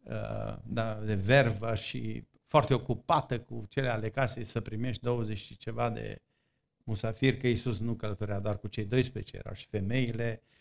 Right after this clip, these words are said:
uh, unora soțiile lor, copiii, cine știe, ca-,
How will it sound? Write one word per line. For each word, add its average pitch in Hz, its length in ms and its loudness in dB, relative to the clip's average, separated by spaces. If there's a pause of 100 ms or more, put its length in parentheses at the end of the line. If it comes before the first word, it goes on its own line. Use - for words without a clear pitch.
(200)
uh, 107 280 -6
unora 113 580 2
soțiile 120 600 -2
lor, 113 200 -6
copiii, 120 640 2
cine - 280 -4
știe, - 380 -6 (200)
ca-, - 240 -6